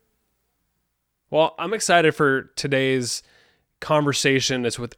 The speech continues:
Aaron Rubens. Aaron is the C E O and co-founder of Kudo Board. And when you consider a list of all of the things that could possibly transform a workplace culture for the better,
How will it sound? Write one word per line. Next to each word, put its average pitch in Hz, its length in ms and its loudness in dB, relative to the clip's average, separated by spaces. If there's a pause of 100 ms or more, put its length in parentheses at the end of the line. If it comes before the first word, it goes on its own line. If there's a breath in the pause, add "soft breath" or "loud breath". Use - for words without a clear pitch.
Aaron 156 320 0
Rubens. 139 720 0
Aaron 170 320 2
is 156 320 -4
the 131 220 -8
C 165 420 -6
E 160 60 -2
O 156 200 0
and 131 200 -6
co-founder 139 680 -2
of 120 300 -8
Kudo 175 460 -2
Board. 113 460 -4 (640 soft breath)
And 135 440 -4
when 156 340 -8
you 147 80 -8
consider 247 800 0 (520)
a 147 100 0
list 165 420 0
of 156 180 -2
all 156 320 -2
of 156 100 -6
the 151 100 -2
things 139 420 -4
that 120 140 -8
could 117 160 -10
possibly 127 380 -6
transform 151 880 -4
a 120 60 -2
workplace 113 560 -6
culture 117 440 -8
for - 120 -10
the 104 120 -8
better, 113 500 -2